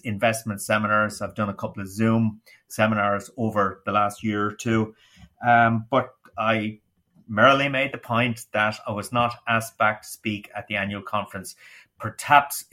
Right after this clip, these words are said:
perhaps it had nothing whatsoever to do with the swipe I took at the consultants, but, um, you know, maybe I'm confusing cause and effect, but there you are. Uh, that's the situation as I see it. Uh, there, there was another comment,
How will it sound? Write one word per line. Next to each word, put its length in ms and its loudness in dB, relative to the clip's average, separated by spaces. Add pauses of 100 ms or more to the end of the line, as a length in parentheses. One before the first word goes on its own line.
(120)
perhaps 400 0
it 100 -8
had 180 -4
nothing 460 -2
whatsoever 840 2 (400)
to 100 -10
do 280 0
with 360 -8
the 400 -4 (180)
swipe 520 -2 (120)
I 220 -2
took 420 -6
at 140 -8
the 60 -20
consultants, 760 -8 (100)
but, 280 -8
um, 400 -6 (340)
you 60 -8
know, 100 -2
maybe 320 -2
I'm 240 -4
confusing 600 -6
cause 440 -2
and 120 -6
effect, 400 -6
but 120 -12
there 160 4
you 220 -2
are. 320 6 (400)
Uh, 140 0 (100)
that's 240 2
the 80 -16
situation 800 -6
as 140 -10
I 100 -4
see 300 -2
it. 120 -6 (500)
Uh, 220 4 (100)
there, 260 4
there 100 4
was 140 2
another 340 6
comment, 560 0